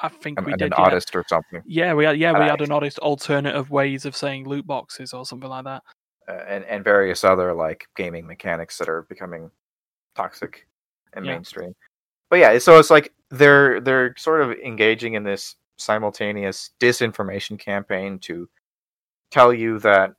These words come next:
Speaker 2: apples are oranges and that what they're doing isn't bad, while also changing what they're doing into something that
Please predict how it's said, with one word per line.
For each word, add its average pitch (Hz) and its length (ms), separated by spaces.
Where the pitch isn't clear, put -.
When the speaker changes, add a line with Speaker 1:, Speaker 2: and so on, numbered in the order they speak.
Speaker 2:
apples 101 480
are 98 180
oranges 95 600
and 90 240
that 87 300
what 104 220
they're 101 140
doing 92 240
isn't 120 340
bad, 92 300
while 98 260
also 101 320
changing 117 520
what 104 260
they're 104 120
doing 101 300
into 95 300
something 90 560
that 87 200